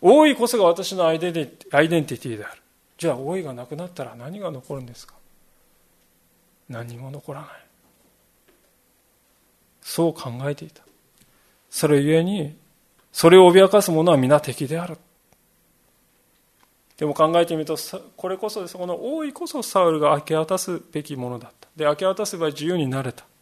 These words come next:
なぜかというと、もともとその王位というのは自分がですね、力で獲得したもんじゃないです。イスラエルのですね、王様というのは、他の国の王様はですね、もう戦いに優れていて、人々をですね、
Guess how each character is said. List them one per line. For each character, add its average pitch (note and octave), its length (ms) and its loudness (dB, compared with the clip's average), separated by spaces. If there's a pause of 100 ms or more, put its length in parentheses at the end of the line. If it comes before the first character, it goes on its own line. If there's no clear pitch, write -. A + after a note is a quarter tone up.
(400)
な F3 140 4
ぜ G3+ 80 4
か F#3+ 140 4
と E3 80 -2
い - 20 0
う D#3 60 -2
と、 D#3 80 -2
も D3 120 -2
と F#3 120 -6
も G3 80 -4
と G3+ 120 -4
そ G3 120 -8
の F#3 200 -4
王 G#3 100 -2
位 F3+ 100 -10
と D#3+ 80 -12
い D3+ 40 -8
う - 20 -6
の D3+ 60 -4
は C#3 60 -2
自 C3+ 140 -14
分 F3 160 -10
が F#3+ 100 2
で F#3+ 80 -8
す F#3 120 -12
ね、 F#3 220 2 (240)
力 F3 320 4
で D#3 120 0
獲 - 240 -6
得 E3+ 160 -8
し - 80 -10
た F3+ 100 -2
も F#3 140 -4
ん - 20 -6
じ D3 80 -2
ゃ C3+ 60 -2
な C#3+ 100 0
い C3 40 -2
で A#2+ 40 -6
す。 C#3+ 160 -18
イ D3 60 -14
ス A3 140 -2
ラ A3 100 2
エ - 20 2
ル G3+ 60 -2
の F3 80 -2
で D#3 60 -6
す D#3 80 -12
ね、 D3 60 -4
王 D3+ 160 -4
様 E3+ 240 -4
と E3+ 120 -8
い E3 40 -2
う D#3+ 40 -4
の D3+ 100 2
は、 C#3+ 160 4 (280)
他 F3+ 200 2
の G3+ 100 2
国 G3 220 -2
の F3 180 2
王 E3+ 60 0
様 F3 220 0
は E3 80 2
で D#3 40 -6
す - 80 -12
ね、 D3 40 -6
も E3+ 280 2 (260)
う D3 60 -8
戦 E3 280 -2
い E3 40 -2
に D#3 120 -6
優 F3 160 -2
れ D#3 80 -2
て C#3+ 100 -10
い B2+ 60 -12
て、 C#3+ 100 -14
人 E3 220 -10
々 C#3 220 -12
を - 20 -12
で C3 80 -14
す - 80 -18
ね、 A#3 200 -14